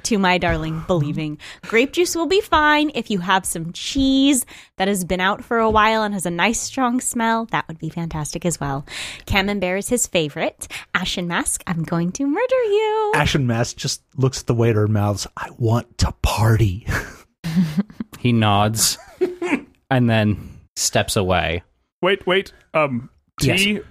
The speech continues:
Speaker 4: Earl Grey, hot?
Speaker 3: I am almost sure that I've heard that one before. I don't know.
Speaker 1: Common order. Common order.
Speaker 4: It, it, I, I did, it wasn't the,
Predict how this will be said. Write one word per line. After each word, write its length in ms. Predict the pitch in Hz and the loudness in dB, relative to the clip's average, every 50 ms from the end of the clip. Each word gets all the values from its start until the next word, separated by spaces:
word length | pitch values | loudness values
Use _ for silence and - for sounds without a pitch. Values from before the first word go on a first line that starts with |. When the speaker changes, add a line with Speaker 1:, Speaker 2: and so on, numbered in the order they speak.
| - - | -2 0
Speaker 4:
Earl 200 | 156 160 170 165 | 2 2 2 2
Grey, 420 | 151 165 160 156 160 170 175 170 156 - - | 2 2 2 4 4 2 2 0 -2 -6 -2
hot? 340 | - 151 156 170 - - - - _ _ _ _ - | 0 0 0 0 -2 -8 -14 -18 _ _ _ _ 0
Speaker 3:
I 500 | 143 185 214 240 247 233 226 202 139 - - _ _ - - | 0 2 4 4 4 4 4 2 2 0 -4 _ _ -4 0
am 200 | 123 117 113 - - | 2 2 2 0 0
almost 500 | 123 131 143 147 156 151 147 147 131 - | 2 2 4 4 4 4 4 2 2 0
sure 680 | - - - - 135 127 123 120 117 113 110 107 101 - - _ | -2 -2 0 0 2 2 4 4 4 4 2 2 0 -2 -6 _
that 100 | - - | -2 0
I've 140 | 117 113 - | 0 0 0
heard 300 | - - - 120 113 92 | 0 -2 0 0 2 2
that 180 | 101 92 90 76 | 2 2 2 2
one 220 | 90 90 90 90 | 2 2 2 0
before. 640 | 85 85 - - - 87 80 76 - - - - - - _ _ _ - | 0 -2 -6 -4 -4 -2 -2 -2 -2 -2 -4 -6 -8 -16 _ _ _ 0
I 80 | 156 | 2
don't 120 | 143 135 123 | 2 2 2
know. 240 | 107 92 92 101 - - _ _ - | 2 0 -2 -6 -10 -16 _ _ 0
Speaker 1:
Common 260 | - 539 494 415 349 | 0 0 2 2 2
order. 300 | 311 302 277 285 294 294 - - | 2 2 2 2 0 -2 -4 -2
Common 260 | - 359 359 330 285 | 0 0 2 4 2
order. 320 | 262 247 233 240 254 233 - - | 2 2 2 0 0 -2 0 -2
Speaker 4:
It, 140 | 180 180 - - | -2 -2 2 0
it, 100 | 170 160 - - - 165 - - _ - _ | 0 0 -2 -8 -14 -16 -16 -18 _ -4 _
I, 160 | 175 185 190 - - - 208 | -2 -2 -2 -4 -6 -2 -2
I 60 | 175 | 0
did, 220 | 165 170 175 180 | 0 0 -2 -2
it 60 | 220 | 0
wasn't 320 | 185 226 226 247 226 208 156 | 0 2 2 2 2 2 0
the, 160 | 143 131 | -2 -2